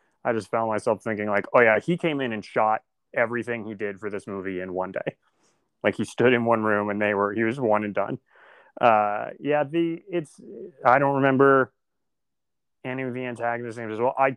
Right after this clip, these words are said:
could remember the name of the Nile woman that was in that young adult book if I read it, if I saw it.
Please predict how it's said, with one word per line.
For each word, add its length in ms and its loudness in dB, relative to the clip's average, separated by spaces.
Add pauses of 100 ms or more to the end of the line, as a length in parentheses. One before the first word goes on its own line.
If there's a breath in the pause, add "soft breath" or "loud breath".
could 260 -2
remember 1200 0
the 220 -10
name 540 -6 (120)
of 340 -6
the 140 -14
Nile 1300 2 (400)
woman 480 0
that 160 2
was 160 -2
in 100 -4
that 160 -4
young 180 -2
adult 320 0
book 280 0
if 160 -2
I 120 2
read 340 0
it, 220 -6
if 120 -20
I 60 -20
saw 460 -2
it. 80 -14